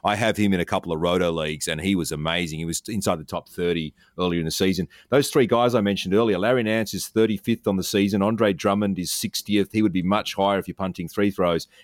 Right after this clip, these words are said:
and Jarrett Allen is inside the top sixty as well. We'll see how that plays out, but so far it looks like, uh, all of them are gonna have value, and we just hope that Larry Nance keeps getting thirty minutes 'cause he is an absolute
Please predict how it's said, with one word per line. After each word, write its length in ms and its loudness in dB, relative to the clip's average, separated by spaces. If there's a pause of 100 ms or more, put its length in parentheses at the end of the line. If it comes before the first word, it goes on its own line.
and 140 -2
Jarrett 340 2
Allen 300 0
is 200 -8
inside 380 -2
the 60 -10
top 240 -6
sixty 580 -6 (240)
as 240 -4
well. 340 0
We'll 120 -8
see 240 0
how 160 2
that 200 -4
plays 300 -4
out, 260 0
but 160 -10
so 200 0
far 380 0 (260)
it 100 -8
looks 240 -4
like, 380 -2
uh, 420 0
all 300 2
of 80 -2
them 100 -2
are 60 -4
gonna 180 -4
have 180 -2
value, 340 0
and 100 -4
we 100 -2
just 240 -4
hope 240 -2
that 140 -10
Larry 220 -2
Nance 280 -4
keeps 240 -6
getting 220 -4
thirty 320 2
minutes 260 -2
'cause 180 -6
he 140 4
is 100 2
an 100 -2
absolute 520 -4